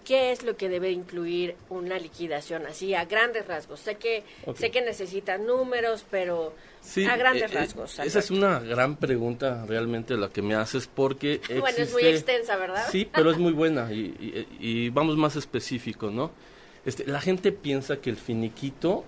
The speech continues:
Speaker 2: y la liquidación es absolutamente lo mismo. Incluso por parte de los empresarios, ¿verdad? Los patrones, en ocasiones no, desconocen la Ley Federal del Trabajo y en vez de liquidar, finiquitan y viceversa, y a veces salen perjudicados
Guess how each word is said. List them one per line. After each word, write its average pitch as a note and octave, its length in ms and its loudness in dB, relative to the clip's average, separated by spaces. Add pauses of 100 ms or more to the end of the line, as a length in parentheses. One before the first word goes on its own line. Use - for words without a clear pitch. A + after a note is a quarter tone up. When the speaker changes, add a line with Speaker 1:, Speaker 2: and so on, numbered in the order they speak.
(340)
Speaker 2:
y A2+ 80 0
la A2+ 100 4
liquidación A#2 560 2
es C3+ 220 0
absolutamente B2 880 4
lo G#2+ 100 2
mismo. G#2 420 0 (640)
Incluso D#3+ 440 10
por C#3 200 8
parte D#3 480 12
de C3+ 140 12
los A2+ 640 10
empresarios, A#2 880 8
¿verdad? A#2 240 8
Los A#2 160 6
patrones, B2 640 8 (380)
en B2 140 8
ocasiones D3+ 600 8 (140)
no, C3+ 200 4
desconocen C3 680 6
la B2 100 8
Ley A#2 220 6
Federal A#2 340 8
del A#2 100 4
Trabajo G#2 600 4 (360)
y A#2+ 100 6
en B2 100 10
vez C#3 120 10
de D3+ 100 6
liquidar, A#2+ 580 8 (260)
finiquitan C3 640 4
y A2+ 60 4
viceversa, B2 720 6 (100)
y A#2 120 4
a A2+ 60 8
veces A#2 280 8
salen C3+ 260 8
perjudicados A#2+ 920 8